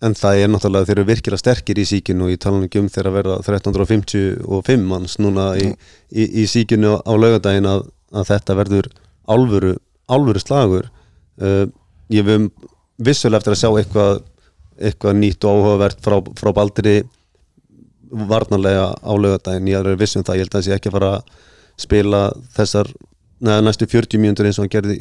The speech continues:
Speaker 1: hérna í kvöld, sko, varnarlega. Já, það var allavega eitthvað nýtt, ég, og ég hlakka til að sjá það. Eh, en á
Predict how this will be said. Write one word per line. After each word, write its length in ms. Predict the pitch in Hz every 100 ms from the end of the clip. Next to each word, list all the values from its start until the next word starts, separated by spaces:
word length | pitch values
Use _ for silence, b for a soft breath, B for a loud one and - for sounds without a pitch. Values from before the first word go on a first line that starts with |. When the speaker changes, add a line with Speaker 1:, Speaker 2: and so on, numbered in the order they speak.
| 107
Speaker 1:
hérna 200 | 107 104
í 20 | -
kvöld, 260 | 143 98 -
sko, 240 | - 107 - -
varnarlega. 480 | 123 127 101 92 90 - _ _ _ _ _
Já, 120 | 98
það 200 | 98 113 117
var 80 | 117
allavega 220 | 120 107
eitthvað 180 | 101 98
nýtt, 200 | 90 - 101
ég, 160 | 104 -
og 80 | 101
ég 160 | 107 110
hlakka 200 | 117 113
til 100 | 104
að 60 | 104
sjá 60 |
það. 200 | 120 151 b b b b b -
Eh, 240 | 95 98 - _ _ _ -
en 200 | 104
á 20 | 98